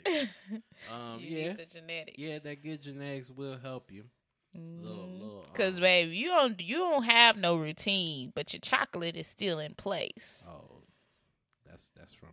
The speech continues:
Speaker 1: my mama.
Speaker 2: Right.
Speaker 1: Mm, I got it from my mama.
Speaker 2: Oh, okay. Well, thanks. <laughs> Uh, anyways, speaking of black beauty, what, what about black people specifically for you is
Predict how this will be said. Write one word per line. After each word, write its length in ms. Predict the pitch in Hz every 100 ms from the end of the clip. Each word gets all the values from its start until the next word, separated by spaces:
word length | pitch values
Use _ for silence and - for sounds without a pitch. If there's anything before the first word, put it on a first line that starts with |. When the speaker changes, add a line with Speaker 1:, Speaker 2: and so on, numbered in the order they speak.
| 80
Speaker 1:
my 120 | 80
mama. 380 | 82 90 76 80 _ _ _ _ _ _ _
Speaker 2:
Right. 480 | - 151 151 - - _
Speaker 1:
Mm, 320 | - 92 87 -
I 80 | - _
got 180 | 90
it 60 | 92
from 100 | -
my 200 | 90 87 90
mama. 360 | 98 98 87 67 - _ _ _ _ -
Speaker 2:
Oh, 360 | 175 214 170 151 _ 214
okay. 340 | 220 - 76 - -
Well, 200 | 196 190
thanks. 460 | - - - - -
<laughs> 60 | - - - - _ _ _ _ _ 539 - 622 - _ 640 - - - - - _ - - - - - 392 349 -
Uh, 520 | 403 403 392 381 349
anyways, 920 | 208 240 269 220 190 180 180 185 196 - _ _ _
speaking 480 | - - 392 427 403
of 440 | 311 233 226 214 196
black 400 | 180 196 202 170
beauty, 420 | 175 185 180 175
what, 420 | 165 196 233 -
what 260 | - 240 339
about 400 | 262 202 202 185
black 320 | 175 175 190
people 400 | - 190 - 165
specifically 760 | - 156 - 175 170 160 151 160
for 160 | -
you 600 | 143 143 165 170 156 139 117
is 1000 | - 170 160 160 151 147 147 156 -